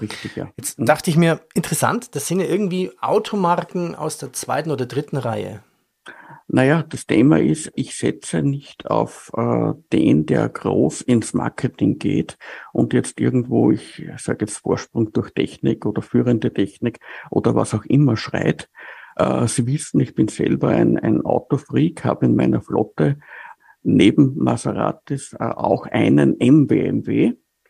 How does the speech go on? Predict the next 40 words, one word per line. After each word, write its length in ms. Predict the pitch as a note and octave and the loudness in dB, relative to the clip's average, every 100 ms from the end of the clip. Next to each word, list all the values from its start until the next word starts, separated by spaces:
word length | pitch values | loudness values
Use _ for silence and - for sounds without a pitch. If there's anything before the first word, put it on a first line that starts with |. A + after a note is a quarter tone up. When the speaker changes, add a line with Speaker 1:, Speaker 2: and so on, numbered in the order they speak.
| _ | _
Speaker 1:
So, 220 | - C3 | -6 -4
Sie 160 | A2+ B2 | -4 -6
wissen, 500 | B2+ C3 D3+ B2+ C3 | -8 -8 -8 -8 -4
der 160 | - - | -6 -2
M 380 | A2 C3+ D#3+ F3 | 2 2 2 -2
ist 240 | C3 - | -6 -6
vom 180 | - A#2+ | -4 -2
B 140 | - G#2+ | 2 2
M 180 | A2 | 2
W 120 | A2 - | 0 -4
das 120 | A#2 | -6
Spitzenmodell. 960 | - A#2+ - D3+ C#3+ C#3+ C3+ D3+ G#3+ - _ - - - _ | -6 -10 -4 0 2 2 2 0 -2 -8 _ -20 -20 -20 _
Nur 240 | C#3+ C#3+ | 0 0
wenn 140 | C#3+ C#3 | 2 0
ich 160 | C#3 | -2
den 240 | - - - | -2 -4 0
M 280 | B2 E3+ | 0 0
B 180 | - C3 | 2 0
M 220 | C3 A2+ | 2 0
W 180 | G2 F#2 | 0 0
mit 220 | C#3 C3+ | 0 0
meinem 300 | C3+ B2+ C3+ | 0 0 0
Maseratis 680 | B2 B2 - - - - C3 | -2 -4 -4 -2 -2 -4 -12
vergleiche, 540 | - C3 - - - B2+ | -8 -6 -4 -6 -6 -6
sind 300 | - B2 B2+ | -4 -4 -4
da 40 | |
Lichtjahre 640 | A#2+ C3+ - - B2+ B2+ | -4 -4 -8 -6 -4 -2
Unterschied. 640 | A#2 G#2 - - - - - _ _ - _ - | -2 -4 -8 -16 -16 -18 -20 _ _ -20 _ -4
Und 180 | G#2+ | -2
ich 140 | A#2 - | -2 -2
setze 340 | A2+ - - | -2 -2 -4
hier 240 | C#3 B2+ B2 | 0 2 4
einfach 360 | - - - | 2 0 -4
auf 140 | B2+ - | -6 -6
diese 300 | B2 B2+ - | -6 -4 0
Technologieführerschaft, 1400 | - - A#2 A2 - D#3 D#3+ - A2 G#2+ - - - - - - - | -2 2 2 2 2 2 2 2 2 0 0 -4 -6 -20 -20 -20 -10
auf 160 | - | -6
diese 260 | - A#2+ C3 | 0 0 4
massive 640 | B2+ A#2 - E3 E3 D3+ | 4 2 2 2 2 0
technologische 880 | B2+ - - D3+ - C3+ B2+ - B2+ | 0 -2 2 4 4 2 -2 -4 -6